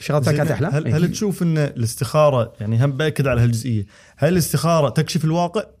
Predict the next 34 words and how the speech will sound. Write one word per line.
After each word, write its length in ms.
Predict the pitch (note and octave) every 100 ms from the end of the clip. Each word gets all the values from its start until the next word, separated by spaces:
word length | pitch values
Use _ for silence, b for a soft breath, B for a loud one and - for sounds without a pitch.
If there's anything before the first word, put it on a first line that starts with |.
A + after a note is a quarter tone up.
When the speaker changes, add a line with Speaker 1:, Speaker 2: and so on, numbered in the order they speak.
| - B2+
Speaker 1:
أبدًا. 240 | C#3 C#3 A2+ - _
Speaker 2:
ولا 100 | - _ _ B2+
Speaker 1:
أبدًا. 180 | C3+ C#3+
Speaker 2:
ما 80 |
لها 140 | E3 C#3
ربط 180 | C#3+ A#2
Speaker 1:
ما 60 |
لها 80 | C3+
Speaker 2:
بالواقع؟ 160 | F#3 D#3+
Speaker 1:
ربط. 200 | - - - - _
واحد 200 | D3 D3
مثلًا 200 | D#3+ D#3+
افرض 180 | E3+ D#3+
ما 80 | F3+
طبق 420 | G3+ F3+ - C#3+
شروط 320 | C3+ D#3 D3+
الخيرة، 320 | C3+ C3+ G2 F#2 B B B B _ C3
الاستخارة، 440 | C3 C#3+ C3 A2+
وأحيانًا، 520 | G#2+ - E3+ E3+ C3
أحيانًا 240 | B2 C#3+ C3
يكون 280 | - E3+
مثلًا 360 | C#3+ B2+ C#3 -
افرض 180 | G3+ G3
طبقت 360 | D#3 D3 F3
الشروط، 360 | D#3 - D3 F#3+
قد 140 | C3
الله 180 | C3 C3
سبحانه 220 | A#2 C3+
وتعالى 240 | B2+ C#3 C3+
يختار 200 | - C#3+
لك 180 | C3+ D3
ال-، 140 | D3+ b b b
الشيء 280 | A#2 C#3 D3
اللي 500 | C3+ C#3 C3 B2+ -